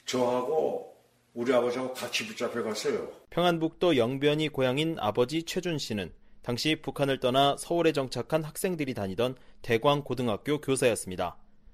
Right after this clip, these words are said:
Speaker 2: 북한이 남침을 한 이후 피난 시기를 놓쳐 서울에 남게 됐는데 지금의 탈북자처럼 조국을 버렸다는 이유,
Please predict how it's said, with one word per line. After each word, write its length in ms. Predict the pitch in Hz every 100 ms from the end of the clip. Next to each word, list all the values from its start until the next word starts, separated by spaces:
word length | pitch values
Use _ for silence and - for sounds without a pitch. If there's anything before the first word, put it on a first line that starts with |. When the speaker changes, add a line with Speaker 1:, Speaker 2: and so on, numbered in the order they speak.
| - -
Speaker 2:
북한이 340 | - 143 165 185
남침을 480 | 135 143 - 165 156
한 140 | 151
이후 340 | 135 135 156 160
피난 300 | - 185 180
시기를 380 | - 147 139 131
놓쳐 460 | 110 - 131 131 -
서울에 380 | - - 160 160
남게 320 | 98 101 147
됐는데 440 | 139 107 98 92 - - - -
지금의 360 | - 123 143 156
탈북자처럼 800 | - 190 185 143 120 107 127 135 - -
조국을 460 | 131 123 135 165
버렸다는 540 | 165 107 139 143 135 117
이유, 200 | 101